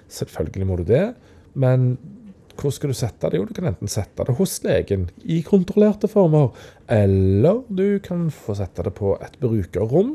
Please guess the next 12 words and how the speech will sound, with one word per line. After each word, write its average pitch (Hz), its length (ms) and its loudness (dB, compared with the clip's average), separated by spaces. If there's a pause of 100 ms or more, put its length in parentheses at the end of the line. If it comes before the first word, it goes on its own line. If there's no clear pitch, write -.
(160)
der 95 220 2
det - 80 -2 (120)
er 101 160 -2
brukerutstyr, 120 720 -6
og 135 140 -10
der 143 100 0
er 156 140 -4
helsepersonell 156 580 -6
til 202 160 -6
stede 107 680 0 (360)
i 120 100 -2 (100)
tilfelle 92 760 -2